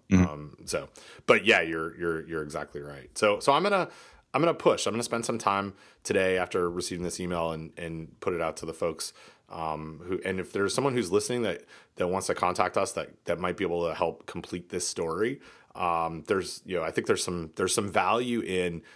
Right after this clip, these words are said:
Speaker 2: highlighting how hard this is, um, to get, to get this person some, some information. And, and, and I'll, before I, uh, before we totally leave it, um, i-, if there's information in the system and this person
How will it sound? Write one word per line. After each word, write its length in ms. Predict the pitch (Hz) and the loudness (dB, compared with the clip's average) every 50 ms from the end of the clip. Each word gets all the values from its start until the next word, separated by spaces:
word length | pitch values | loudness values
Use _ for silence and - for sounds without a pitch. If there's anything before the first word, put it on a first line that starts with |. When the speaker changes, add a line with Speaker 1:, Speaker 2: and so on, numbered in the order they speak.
| - _ - | -20 _ -2
Speaker 2:
highlighting 540 | - 110 107 107 104 101 95 90 87 85 80 | 0 2 2 2 2 2 2 2 0 -2 0
how 180 | 92 98 85 | 0 -2 -2
hard 280 | - - 92 90 87 87 | 0 0 0 0 0 -2
this 200 | 92 - - - | -6 -10 -10 -10
is, 340 | 76 78 - - - - - - - _ - - - _ _ - | -10 -10 -10 -12 -12 -12 -14 -18 -20 _ -20 -20 -20 _ _ -10
um, 340 | 82 95 82 78 78 76 78 | -6 -4 -2 -2 -2 -4 -4
to 120 | - - 87 | -2 -2 0
get, 380 | 87 87 80 - - - - | 0 -2 -2 -4 -8 -12 -10
to 100 | - 92 | -4 -2
get 120 | 87 87 - | -2 0 0
this 140 | 87 82 | -2 -4
person 380 | - - 85 78 - 87 82 80 | -2 -6 -8 -6 -6 -8 -8 -8
some, 280 | - - 82 82 85 - | -8 -8 -8 -10 -12 -12
some 180 | - - 85 82 | -10 -10 -8 -8
information. 480 | 82 78 - 87 85 90 92 - 92 - - | -10 -10 -8 -6 -4 -4 -4 -4 -6 -4 -2
And, 240 | 123 120 117 117 - - | 0 0 0 -4 -4 -2
and, 200 | 131 127 117 104 - - - - - _ _ _ - | -2 0 0 -4 -8 -14 -20 -20 -20 _ _ _ 0
and 380 | 117 110 - - - - 113 | 0 0 0 -4 -2 0 2
I'll, 300 | 110 107 101 92 - - - - - - - - 92 | 4 4 2 0 -2 -8 -14 -18 -18 -16 -14 -12 -10
before 400 | 92 95 - - 117 117 117 110 | -8 -8 0 6 8 8 8 8
I, 160 | 107 107 - - - - | 6 2 -2 -6 -6 -2
uh, 220 | 87 87 87 - - 92 - - 92 | 0 0 0 -2 -4 -10 -12 -10 -8
before 260 | 90 90 - 143 151 | -6 6 8 8 8
we 120 | 147 135 131 | 8 6 4
totally 320 | - 120 104 104 104 98 | 4 4 6 6 4 4
leave 260 | 85 85 82 76 69 | 2 0 -2 -4 -6
it, 120 | 67 - - - - - - - - - - - _ - | -8 -12 -14 -14 -14 -14 -14 -14 -14 -16 -18 -4 _ 4
um, 360 | 107 101 98 92 87 78 78 - - - - - - _ _ _ _ _ _ _ _ 110 | 6 6 6 6 2 -2 -8 -14 -20 -20 -20 -20 -20 _ _ _ _ _ _ _ _ 0
i-, 140 | 113 110 - - - - - - - - | 0 0 0 -4 -6 -4 -4 -6 -4 2
if 220 | - 135 139 - - | 4 4 4 4 4
there's 260 | 143 151 156 147 - | 4 4 4 4 2
information 680 | - 127 131 131 - 160 151 151 160 160 - 165 156 | 2 0 2 4 4 4 4 4 4 2 2 0 0
in 100 | 151 143 | 0 0
the 80 | 135 120 | 0 0
system 460 | - - 120 113 - - 98 87 90 | 0 2 2 0 2 0 0 0 0
and 120 | 90 87 | 0 0
this 140 | 98 120 - | 0 -2 -2
person 560 | - - - 117 113 110 - - 104 95 95 | -4 0 2 2 2 4 2 0 -2 -2 -2